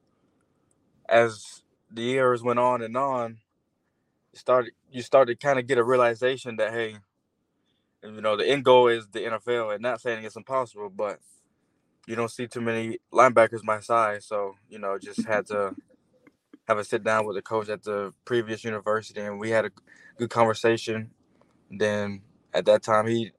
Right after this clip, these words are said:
Speaker 1: he knew that I played running back in high school a little bit, and just had to see me move around and see how I was, how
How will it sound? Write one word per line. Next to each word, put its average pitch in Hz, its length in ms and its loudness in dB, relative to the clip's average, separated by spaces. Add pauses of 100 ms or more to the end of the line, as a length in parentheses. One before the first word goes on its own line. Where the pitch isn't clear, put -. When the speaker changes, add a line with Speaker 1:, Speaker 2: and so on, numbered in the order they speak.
(340)
Speaker 1:
he 120 120 -2
knew 117 300 4
that 107 160 4
I 110 120 6
played 110 300 0
running 110 200 -2
back 107 160 0
in 104 80 -10
high 110 160 0
school 113 280 -4
a 110 40 -6
little 110 180 -6
bit, 107 320 -4
and 101 380 -12 (560)
just 104 140 -12
had 107 160 4
to 104 60 -14
see 117 160 -6
me 110 120 -2
move 110 220 2
around 110 340 6
and 107 80 -8
see 117 140 -6
how 107 320 2
I 107 40 -4
was, 104 200 -12 (540)
how 110 480 -2